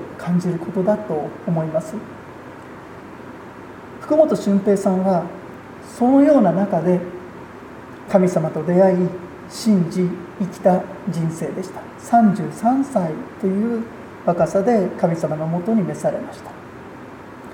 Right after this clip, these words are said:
福本さんはバイオリンが大好きで、歌が大好きな少年でした。縁があって、私どもの聖学院中学校に入学をされて、音楽部に在籍をし、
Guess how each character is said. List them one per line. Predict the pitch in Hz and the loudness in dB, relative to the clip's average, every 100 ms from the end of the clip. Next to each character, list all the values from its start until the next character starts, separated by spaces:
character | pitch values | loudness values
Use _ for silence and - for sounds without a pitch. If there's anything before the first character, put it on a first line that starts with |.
| - - - - - - - - | -16 -16 -16 -16 -16 -16 -16 -6
福 | - | 4
本 | 311 311 | 4 4
さ | 214 175 | 2 4
ん | 165 | 6
は | 170 165 - - - - - - | 6 6 4 -6 -14 -14 -12 8
バ | 196 | 10
イ | 196 | 10
オ | 190 | 10
リ | 190 | 8
ン | |
が | 185 | 8
大 | 180 202 220 | 8 6 4
好 | - | 0
き | 170 | -2
で、 | 151 - - - - | -2 -4 -8 -8 0
歌 | 185 208 | 6 8
が | 180 | 8
大 | 175 196 269 | 6 6 4
好 | |
き | - | 0
な | 196 160 151 202 - | 0 2 0 -2 -8
少 | - 180 165 | -4 0 2
年 | 170 | 2
で | 180 | 2
し | 185 | 2
た。 | - - - - - - - - - - - - | 0 -4 -8 -16 -16 -16 -16 -16 -16 -16 -16 4
縁 | 277 277 | 6 8
が | 196 | 6
あ | |
っ | - | 4
て、 | - 185 160 170 - - - | 2 4 4 2 -4 2 4
私 | 196 202 | 6 6
ど | 220 | 6
も | 190 | 6
の | 151 | 4
聖 | 151 214 | 4 6
学 | 233 240 247 | 6 6 4
院 | |
中 | 226 277 269 | 2 4 6
学 | 285 285 | 6 6
校 | 185 | 2
に | 160 160 | 2 4
入 | 175 | 6
学 | 175 170 180 | 6 4 0
を | 170 | 0
さ | 170 175 | 2 0
れ | 170 | 0
て、 | - 190 170 - - - - - | 2 4 4 2 -6 -12 -2 4
音 | 202 | 6
楽 | 190 180 180 | 8 6 4
部 | 160 | 2
に | 147 143 | -2 2
在 | 165 165 | 4 4
籍 | 175 175 170 | 0 -2 -2
を | 165 | -4
し、 | - - 202 | -4 -2 -2